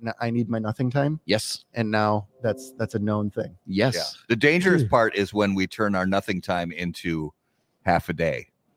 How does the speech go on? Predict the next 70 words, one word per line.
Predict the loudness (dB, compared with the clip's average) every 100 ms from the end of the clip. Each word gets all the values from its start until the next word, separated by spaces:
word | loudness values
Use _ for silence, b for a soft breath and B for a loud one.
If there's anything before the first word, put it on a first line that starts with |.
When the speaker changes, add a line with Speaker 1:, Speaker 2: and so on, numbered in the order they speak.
| _ _ _ 4
Speaker 1:
Oh, | 6
Speaker 3:
Or |
a | 6
Speaker 1:
that's | 4 2
Speaker 3:
full, | 2
Speaker 1:
true. | 2
Speaker 3:
or | 4 2
a | 2
Speaker 1:
Mm-hmm. | 2
Speaker 3:
full | 2
Speaker 1:
Oh, | 4 6
Speaker 3:
day. | 6
Speaker 1:
yeah. | 6
Speaker 4:
Yeah, | 6
Speaker 3:
I've, | 6
Speaker 4:
that's | 6 4 2 4
Speaker 3:
I've, | 6
I've | 6
Speaker 1:
You |
can't | 6
Speaker 3:
gone | 6 4
through | 4 6
those | 4
struggles | 4 2 6 6
Speaker 1:
That's | 6
Speaker 4:
Oh, | 6
Speaker 3:
before. | 6
Speaker 1:
abusive. | 6 4
Speaker 4:
yeah. | 4 0 -4 2
Speaker 1:
Yeah. | 4
Speaker 4:
It |
Speaker 3:
It's | 6
Speaker 4:
happens. | 4 4
Speaker 3:
like, | 2 -2 -2
Speaker 1:
You | -2
can't | 2 4
Speaker 3:
uh, | 4 2
Speaker 1:
abuse | 4 6 4 2
the | 0
nothing | 2 2 2 -2
box. | -4 -6 -4
Speaker 3:
Yeah. | -2
Speaker 2:
Mm-hmm. | 0 -4 2
Speaker 4:
But | 2
here's | 4 4 4
the | 4 2
thing, | 4 4
though, | 4 2 -2
about | 0 2 4
a | 2
good | 2 2 4 4 0
creative | 0 2 2 0
brain, | 0 2 2 2 0 -6 -2
you | 2
need | 4 4 2
breaks. | 0 0 0 -6 -16 -18 _ 0
Speaker 1:
You |
Speaker 4:
And | 2 4 4
Speaker 1:
do. | 2 0
Speaker 4:
more | 2 2
importantly, | 4 2 2 2
you | 4
need | 2 2
vacation | -2 0 -2 0 -4
as | -6
well. | -6 -6 -8 _
Speaker 1:
Yes. | 2 4
Speaker 2:
Right. | 4
Speaker 4:
Like, | 2
from, | -2 0 4 4 4 2